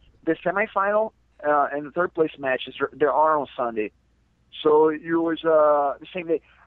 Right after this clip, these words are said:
As a matter of fact, the re-, only reason I got an absolute was because I was the first name picked. And that's not the bad situation that I put myself into, too. I did not want to do the absolute. <laughs> I did not want to do the absolute. So I went against Gary in absolute the first match.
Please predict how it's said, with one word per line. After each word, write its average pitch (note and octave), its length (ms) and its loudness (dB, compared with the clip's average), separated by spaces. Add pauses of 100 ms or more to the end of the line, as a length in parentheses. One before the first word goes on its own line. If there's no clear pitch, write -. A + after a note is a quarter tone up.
As F3+ 120 -4
a G3+ 60 -2
matter G#3+ 180 0
of G3 80 -4
fact, C#3+ 300 -2
the D#3 100 0
re-, F3 160 -2
only G3 180 -6
reason G#3 200 -4
I F#3 80 0
got E3 120 4
an E3+ 100 -6
absolute F#3+ 560 -2 (300)
was D3+ 160 0
because D#3 220 0
I E3 40 4
was D#3+ 140 2
the D#3 80 2 (100)
first D#3+ 240 -2
name C#3+ 220 -4
picked. C#3 320 0 (540)
And D3 120 -4
that's E3+ 160 0
not E3+ 160 0
the D3+ 40 -12
bad D3+ 280 0
situation D#3+ 320 -4
that D3+ 80 0
I C#3+ 80 -6
put D3+ 120 -4
myself D3+ 440 -2
into, C#3+ 240 -8
too. F3+ 240 2 (440)
I D#3+ 140 0
did D3+ 240 -4
not D#3 320 -2
want D3 200 -4
to C#3+ 60 -10
do C#3+ 60 -2
the C3+ 80 -2
absolute. B2 460 -4 (240)
<laughs> - 260 -10 (1300)
I B2 100 -4
did D3+ 160 -2
not D3 260 0
want C#3+ 200 -4
to C#3 60 -10
do C#3 60 -2
the C3+ 100 0
absolute. C3 460 -2
So D3+ 60 2
I D3 80 4
went D3+ 160 0
against D3+ 260 -2
Gary E3+ 240 0
in E3+ 80 -2
absolute D3 360 -2
the C3 60 -6
first - 320 -4
match. A#2 440 -6